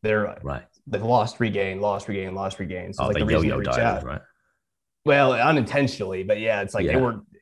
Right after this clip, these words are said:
Speaker 1: yeah, they just, they, they've, they've tried different methods and those methods just didn't work, or they didn't
Speaker 2: See.
Speaker 1: fix some underlying behaviors or the underlying psychology or whatever it was, but something,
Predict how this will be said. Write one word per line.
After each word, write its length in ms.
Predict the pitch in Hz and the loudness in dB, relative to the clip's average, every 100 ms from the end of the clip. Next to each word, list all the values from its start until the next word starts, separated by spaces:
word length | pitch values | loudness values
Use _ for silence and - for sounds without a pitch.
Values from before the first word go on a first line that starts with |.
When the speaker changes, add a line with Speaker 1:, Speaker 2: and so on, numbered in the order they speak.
| 110 107 | -18 -4
Speaker 1:
yeah, 240 | 113 95 | -2 -2
they 120 | 98 | -6
just, 280 | 98 107 - | -8 -8 -6
they, 120 | 113 | -6
they've, 300 | 107 117 101 - | -2 0 0 0
they've 160 | 113 | -2
tried 280 | 104 131 113 | 0 0 2
different 220 | 117 117 | 0 -2
methods 320 | 113 101 113 104 | -2 -2 -2 -2
and 80 | |
those 160 | 104 101 | -2 0
methods 340 | 113 101 107 | -2 -2 -6
just 140 | - 101 | -6 -6
didn't 220 | 107 104 | -4 0
work, 340 | 117 120 117 | 4 4 4
or 60 | 113 | 2
they 100 | 104 | 2
didn't 280 | 104 110 107 | 2 0 -4
Speaker 2:
See. 120 | - | -4
Speaker 1:
fix 200 | 113 - | -6 -2
some 120 | 113 | -2
underlying 540 | 110 110 107 104 104 101 | 0 -2 0 0 0 -2
behaviors 680 | 104 120 110 110 110 104 | -2 -2 0 -2 -2 -4
or 60 | 104 | -4
the 100 | 101 | -6
underlying 460 | 101 104 104 98 | -2 0 0 -2
psychology 580 | 101 101 110 117 110 104 | -4 -4 2 4 4 2
or 60 | 113 | 2
whatever 320 | 135 135 117 | 4 4 2
it 60 | 110 | -2
was, 300 | 110 101 101 | -2 -2 -6
but 100 | 113 | -8
something, 600 | - 139 127 120 110 107 | -2 -2 0 -2 -2 -8